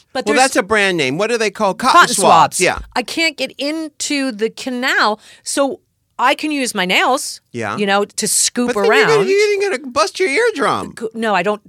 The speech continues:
Speaker 1: jam it in. I can just kinda scoop around.
Speaker 2: Yeah.
Speaker 1: And they sell little wax spoons that I use.
Speaker 2: Oh my God.
Speaker 1: They're
Speaker 2: Okay.
Speaker 1: little
Speaker 2: I
Speaker 1: tiny
Speaker 2: hope nobody's eating their salad.
Speaker 1: Sorry, guys, but I'm being honest with you, and it's
Speaker 2: Yeah.
Speaker 1: much healthier,
Speaker 2: Yeah.
Speaker 1: healthier than Q-tips.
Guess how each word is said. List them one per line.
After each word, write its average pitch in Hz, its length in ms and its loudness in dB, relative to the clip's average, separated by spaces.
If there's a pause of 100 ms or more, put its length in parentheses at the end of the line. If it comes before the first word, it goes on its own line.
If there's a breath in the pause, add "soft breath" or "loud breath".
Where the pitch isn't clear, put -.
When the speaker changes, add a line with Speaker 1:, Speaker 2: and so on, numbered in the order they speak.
(180)
Speaker 1:
jam 214 300 0
it 175 80 0
in. 160 100 0
I 170 100 -10
can 196 120 -8
just 190 140 -6
kinda 190 180 -6
scoop - 460 -6
around. 165 520 -4
Speaker 2:
Yeah. 156 240 -8 (200 loud breath)
Speaker 1:
And 220 120 -4
they 226 120 0
sell 233 280 2
little 226 240 0
wax 170 480 0 (100)
spoons 262 680 -4
that 262 140 -2
I 262 60 0
use. 294 420 -4
Speaker 2:
Oh 285 160 2
my 143 220 2
God. 147 460 2
Speaker 1:
They're 254 100 6
Speaker 2:
Okay. 233 180 2
Speaker 1:
little 277 180 4
Speaker 2:
I 330 40 0 (240)
Speaker 1:
tiny 311 160 2
Speaker 2:
hope - 100 -20
nobody's 160 400 -2
eating 156 300 -2
their 117 120 -2
salad. 147 540 2
Speaker 1:
Sorry, 196 240 6
guys, 165 260 4
but 202 80 0
I'm 196 80 0
being 202 220 -2
honest 185 340 -6
with 165 100 -8
you, 165 60 -4
and 165 80 -6
it's 131 80 -8
Speaker 2:
Yeah. 120 80 -4
Speaker 1:
much - 220 -6
healthier, 165 440 -6
Speaker 2:
Yeah. 139 120 -6
Speaker 1:
healthier 160 240 -6
than 151 120 -8
Q-tips. 175 380 -10